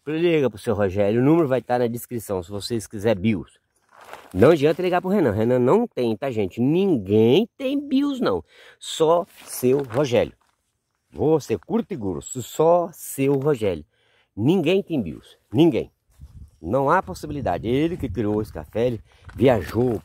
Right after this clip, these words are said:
pela Europa, pela África, anos. Esse café gastou seis anos, gente, de experiência pra sair do laboratório. Olha aí. Bio dez. Aí o K sessenta e um, né? Todo mundo conhece. Ninguém tá querendo plantar mais. Aqui o Bio nove.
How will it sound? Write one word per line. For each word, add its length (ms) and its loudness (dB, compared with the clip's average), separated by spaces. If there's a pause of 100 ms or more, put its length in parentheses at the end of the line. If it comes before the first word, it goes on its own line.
pela 200 -2
Europa, 680 2
pela 460 0
África, 360 -14
anos. 520 2 (340)
Esse 80 -20
café 300 -10
gastou 260 -6
seis 540 2
anos, 240 4
gente, 80 -8
de 60 -14
experiência 560 -2
pra 100 -14
sair 160 -4
do 60 -2
laboratório. 460 0
Olha 140 2
aí. 120 0 (680)
Bio 180 4
dez. 300 -6 (2250)
Aí 160 4
o 60 2
K 140 0
sessenta 100 4
e 100 8
um, 160 4
né? 140 -4 (120)
Todo 140 -4
mundo 140 -6
conhece. 440 -4 (300)
Ninguém 160 -2
tá 60 -10
querendo 160 -2
plantar 240 0
mais. 300 0 (1500)
Aqui 220 2
o 20 4
Bio 160 4
nove. 280 2